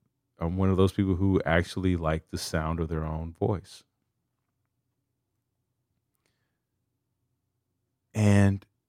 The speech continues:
now these podcasts become a way of me orally, verbally recording my day's journey, thoughts, ideas, experiences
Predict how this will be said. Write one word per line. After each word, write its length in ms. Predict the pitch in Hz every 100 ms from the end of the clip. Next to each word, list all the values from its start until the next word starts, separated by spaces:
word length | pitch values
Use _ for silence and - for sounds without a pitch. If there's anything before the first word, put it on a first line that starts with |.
| _ _ _ _
now 360 | 95 92 120 151
these 240 | 151 135
podcasts 760 | - - 127 139 - 110 104 -
become 380 | 101 - 117 113
a 80 |
way 320 | 95 90 107 113
of 140 | 98
me 440 | 98 98 92 90 - _ _ _ _ -
orally, 880 | 95 107 113 113 107 104 101 98 92 _ _ _ _ _ _ _ _ _ _ - -
verbally 800 | 98 104 104 92 92 90 87 82 _ _ _ _ _ _ _
recording 840 | 98 95 - - 120 123 123 117
my 240 | 101 98 98
day's 840 | 87 90 92 95 92 90 85 - _ _ _ _ _ _ _ _
journey, 640 | 98 101 123 117 80 65 _ _ _
thoughts, 480 | 104 107 95 - -
ideas, 800 | 87 90 87 98 101 95 82 76
experiences 1120 | 82 - - 104 104 98 87 - - - -